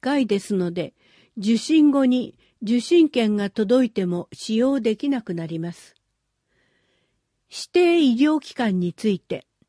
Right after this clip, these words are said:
次の二次元コードを読み取ると、指定医療機関の一覧が確認できます。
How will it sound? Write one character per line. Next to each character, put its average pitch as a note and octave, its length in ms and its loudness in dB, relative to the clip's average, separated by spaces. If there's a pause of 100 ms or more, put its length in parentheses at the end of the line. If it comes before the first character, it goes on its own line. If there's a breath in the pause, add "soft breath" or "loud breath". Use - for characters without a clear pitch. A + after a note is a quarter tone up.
(560)
次 C4+ 300 4
の D#4 180 2
二 A3 180 2
次 C#4+ 140 0
元 D#4+ 240 0
コ D4+ 200 0
ー C4 40 0
ド A3 160 2
を G3 60 0
読 G3 180 -2
み A3+ 120 0
取 A3 240 -2
る E3 60 -6
と、 E3+ 300 -8 (320)
指 D4+ 540 -2
定 - 60 -12
医 A#3 120 0
療 D4+ 260 0
機 - 120 -20
関 C4 300 0
の G3+ 120 0
一 G#3 280 -4
覧 B3 260 0
が A3 240 -4
確 A#3 280 -8
認 B3 300 2
で G3 140 -4
き G3+ 160 -6
ま F#3+ 160 -4
す。 - 200 -20